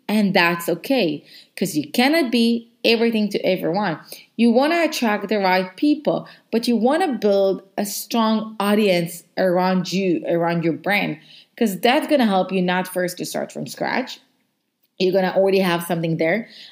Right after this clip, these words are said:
and that's gonna help you to listen to them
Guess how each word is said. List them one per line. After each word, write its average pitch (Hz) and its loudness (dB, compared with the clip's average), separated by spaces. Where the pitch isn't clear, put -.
and 196 0
that's 226 2
gonna 254 2
help 208 2
you 214 -2
to 196 -2
listen 226 2
to 277 -2
them 277 0